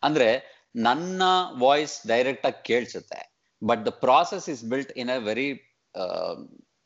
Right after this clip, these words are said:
indirect way. ಯಾತಕ್ ಹಿಂಗ್ ಮಾಡಿದ್ರು ನನಗೆ ಅಷ್ಟೊಂದ್ ಹಿಸ್ಟ್ರಿ ಚೆನ್ನಾಗ್ ಗೊತ್ತಿಲ್ಲ, ಯಾತಕ್ಕೆ ಪರ್ಟಿಕ್ಯುಲರ್ ಆಗಿ ಈ ತರ ಮಾಡಿದ್ರು ಅಂತ. But ಒಂದೇ ಒಂದ್ ವಿಷಯ ಗೊತ್ತಿರೋದು ಅಂದ್ರೆ ಎಲ್ಲರಿಗೂ ಒಂದು ರೆಪ್ರೆಸೆಂಟೇಷನ್ ಈಕ್ವಲ್ ಆಗಿ ಸಿಗ್ಲಿ, ಬೇರೆ ಎಲ್ಲ, ಎಲ್ಲಾ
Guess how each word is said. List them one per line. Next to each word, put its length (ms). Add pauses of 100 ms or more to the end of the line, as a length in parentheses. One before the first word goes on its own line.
indirect 480
way. 100 (260)
ಯಾತಕ್ 360
ಹಿಂಗ್ 200
ಮಾಡಿದ್ರು 560
ನನಗೆ 240
ಅಷ್ಟೊಂದ್ 340
ಹಿಸ್ಟ್ರಿ 320
ಚೆನ್ನಾಗ್ 280
ಗೊತ್ತಿಲ್ಲ, 300
ಯಾತಕ್ಕೆ 440
ಪರ್ಟಿಕ್ಯುಲರ್ 460
ಆಗಿ 140
ಈ 40
ತರ 140
ಮಾಡಿದ್ರು 320
ಅಂತ. 140 (500)
But 200
ಒಂದೇ 160
ಒಂದ್ 180
ವಿಷಯ 220
ಗೊತ್ತಿರೋದು 440
ಅಂದ್ರೆ 280
ಎಲ್ಲರಿಗೂ 640
ಒಂದು 580
ರೆಪ್ರೆಸೆಂಟೇಷನ್ 720
ಈಕ್ವಲ್ 420
ಆಗಿ 460
ಸಿಗ್ಲಿ, 440
ಬೇರೆ 240
ಎಲ್ಲ, 380
ಎಲ್ಲಾ 460